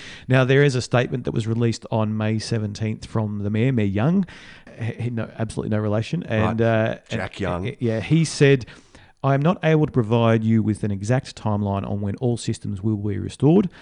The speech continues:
Speaker 1: Like any large enterprise, we have thousands of systems and applications. Our focus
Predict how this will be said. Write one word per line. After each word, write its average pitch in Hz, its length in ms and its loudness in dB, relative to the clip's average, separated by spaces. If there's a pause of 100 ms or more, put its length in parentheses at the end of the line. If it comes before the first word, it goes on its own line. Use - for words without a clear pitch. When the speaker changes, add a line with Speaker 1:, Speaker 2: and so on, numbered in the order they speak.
(220)
Speaker 1:
Like 110 260 -2
any 147 220 2
large 110 420 2
enterprise, 110 540 -2
we 107 80 -2
have 98 140 -4
thousands 131 420 2
of 98 80 -6
systems 98 420 -6
and 95 120 -4
applications. - 720 -10
Our 107 100 -6
focus - 460 2